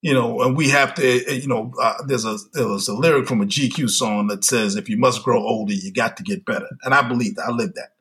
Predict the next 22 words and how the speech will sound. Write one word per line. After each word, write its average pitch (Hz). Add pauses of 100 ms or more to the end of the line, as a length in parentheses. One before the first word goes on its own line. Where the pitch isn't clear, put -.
(360)
You 110
must 143
grow 131
older, 110 (240)
you 117
gotta 110
get 98
better. - (540)
And 135
so 117 (600)
as 175
I 151
get 131
older, 101 (280)
um, 110
even 175
if 135
it's 135
things 139
that 123
were, 113
were 107